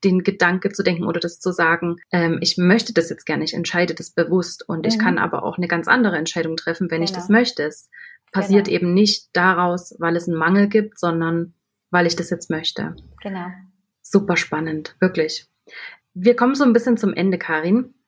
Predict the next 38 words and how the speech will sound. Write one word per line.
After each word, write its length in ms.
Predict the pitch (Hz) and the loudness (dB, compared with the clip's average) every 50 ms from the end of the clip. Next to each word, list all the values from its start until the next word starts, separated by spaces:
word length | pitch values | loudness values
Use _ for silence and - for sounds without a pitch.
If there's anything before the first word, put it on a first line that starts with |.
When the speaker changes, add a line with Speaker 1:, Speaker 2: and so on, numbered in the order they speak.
| _ _ | _ _
Speaker 1:
Und 420 | - 202 196 190 196 196 185 - - | 4 4 6 6 4 2 0 -2 -4
ich 120 | 185 - | -4 -4
habe 140 | 202 202 - | -4 -6 -6
zum 160 | - 190 - | -6 -6 -2
Ende 220 | - 185 196 208 | 0 2 4 4
noch 180 | 202 196 185 - | 4 2 2 -2
eine 100 | 190 180 | -4 -4
Frage, 600 | - - - 160 165 185 180 - 202 196 196 196 - - | -4 -4 -4 -2 -2 -2 0 0 0 0 0 -2 -6 -8
die 380 | - 175 - 185 180 170 - - | -10 -6 -4 -2 -2 -2 -2 -2
ich 140 | 185 - - | -4 -2 -4
jetzt 240 | 170 165 - - - | -4 -4 -6 -8 -8
gerade 260 | - 170 165 170 180 | -6 -6 -4 -4 -4
erst 260 | - - - - - | -6 -6 -6 -4 -2
neu 200 | 185 175 208 254 240 | 0 2 2 2 2
etabliere 840 | - 175 - 185 175 - - 180 196 208 202 175 175 190 214 208 - - | 0 0 -2 -4 -6 -4 0 2 2 2 2 2 0 0 0 -2 -2 0
<laughs> 200 | 202 185 - - | 0 2 2 2
in 380 | 208 - - 196 196 - 190 170 | 0 0 0 0 -2 -2 -2 -2
meinem 220 | 160 165 170 175 | -2 -2 -2 -2
Podcast. 580 | - - - - - - 160 175 202 - - - - - - - - - - - - | -4 -8 -10 -10 -8 -8 -8 -8 -8 -12 -14 -14 -14 -12 -10 -10 -12 -12 -8 0 4
Und 180 | 208 220 233 226 | 6 6 6 6
es 100 | 240 247 | 4 2
ist 140 | 240 240 | 0 0
die 80 | - 240 | 0 0
Frage, 580 | 247 - - 202 226 240 240 254 254 247 233 - | 0 2 2 2 4 4 4 4 4 4 2 2
was 320 | - 180 220 214 - - - | 0 0 0 0 -2 -2 0
du 220 | - 247 254 269 262 | 2 2 2 2 2
jetzt 320 | 254 254 247 - - - | 2 2 0 -2 -6 -6
gerade 340 | - - 196 202 208 208 208 | 0 2 2 4 4 4 4
noch 220 | 202 196 196 - | 4 4 2 0
lernst, 400 | 190 175 180 190 196 196 - - | 0 0 2 0 -2 -4 -4 -4
was 180 | 165 175 - - | -4 -4 -4 -6
du 80 | - | -10
vielleicht 420 | - - - - - 170 - _ - | -8 -4 -2 -2 -2 -4 -6 _ -4
bisher 600 | 180 175 - - - 180 170 170 170 170 175 175 _ _ _ _ _ _ _ _ _ _ - | -4 -4 -4 -4 -2 -2 0 0 -2 -4 -6 -10 _ _ _ _ _ _ _ _ _ _ 2
nicht 260 | 180 185 196 185 - | 4 4 4 4 2
so 120 | - 160 - | -4 -6 -6
gut 200 | - 139 135 - | -6 -10 -10 -8
kannst. 580 | - - 147 147 139 - - - - - - | -8 -8 -6 -6 -6 -8 -10 -10 -12 -16 -18